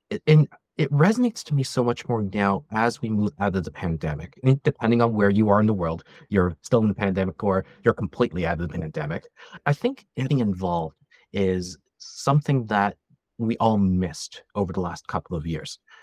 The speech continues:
And it could take in whatever form. It could be getting involved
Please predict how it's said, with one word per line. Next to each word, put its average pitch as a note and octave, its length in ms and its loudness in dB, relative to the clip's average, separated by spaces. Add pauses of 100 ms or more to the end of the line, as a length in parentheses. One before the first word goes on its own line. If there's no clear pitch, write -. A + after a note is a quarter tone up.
And C3 160 -2
it E3+ 100 2 (160)
could G#3+ 300 4 (220)
take D3+ 240 0
in B2+ 100 -2
whatever A2 300 0
form. - 400 -6
It A#2 100 -6
could - 160 -2
be A#2+ 220 -4 (260)
getting C#3 240 2
involved G#2+ 520 -2